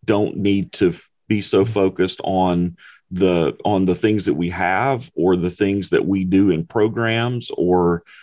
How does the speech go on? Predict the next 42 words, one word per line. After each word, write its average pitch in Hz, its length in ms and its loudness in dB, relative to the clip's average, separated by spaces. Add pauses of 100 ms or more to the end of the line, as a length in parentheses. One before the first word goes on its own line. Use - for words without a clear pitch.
(160)
the 98 120 2
things 101 400 0
that 82 160 2
we, 95 460 0 (240)
you 107 100 0
know, 95 60 2
that 90 120 4
we 98 180 4
accomplish 101 880 0
in, 95 520 0 (480)
you - 260 -8
know, 95 100 2
by 92 180 2
our 95 280 2
own 95 140 0
efforts. 95 560 -2
We, 101 300 -2 (100)
we 104 160 0
need 104 360 -2
to 90 300 0 (440)
focus 117 380 0
one 95 180 -2
another 95 480 2
on, 90 520 -2 (320)
on 98 160 2
the 95 60 0
truth 110 280 -2
of 113 60 -2
the 107 80 0
gospel 95 540 -2
and 80 100 0
on 90 140 2
the 90 80 0
fact 90 380 -2
that, 92 240 0 (360)
that 98 240 0 (100)
Christ 95 360 -2
is 101 120 -4
at 78 140 2
work 98 460 0
and 82 200 0
that, 85 220 -2